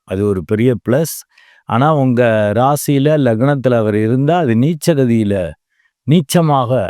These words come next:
இருக்கிறார், நீச்சகதியில பயணிக்கிறார்னு அர்த்தம். அப்ப பெருசா அவரால நன்மையை கொடுக்க முடியாது. ஓரளவு நன்மைகளை தருவார், பெருசா கிடைக்காது. ஆனா இவர் வக்ரம் பெற்று போயிருக்கார் அந்த புத்தாண்டு அன்று. அப்ப நீச்ச வக்ரம்ங்கிறது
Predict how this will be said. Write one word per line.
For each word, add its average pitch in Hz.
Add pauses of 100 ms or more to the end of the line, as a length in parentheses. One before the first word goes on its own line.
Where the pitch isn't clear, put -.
(120)
இருக்கிறார், 101
நீச்சகதியில 117
பயணிக்கிறார்னு 101
அர்த்தம். 117 (480)
அப்ப 135
பெருசா 170
அவரால 151
நன்மையை 135
கொடுக்க 110
முடியாது. 92 (480)
ஓரளவு 202
நன்மைகளை 151
தருவார், 101 (160)
பெருசா 165
கிடைக்காது. 110 (100)
ஆனா 98 (540)
இவர் 101
வக்ரம் 143
பெற்று 156
போயிருக்கார் 113
அந்த 101
புத்தாண்டு 107
அன்று. 95 (120)
அப்ப 101 (140)
நீச்ச 160
வக்ரம்ங்கிறது 127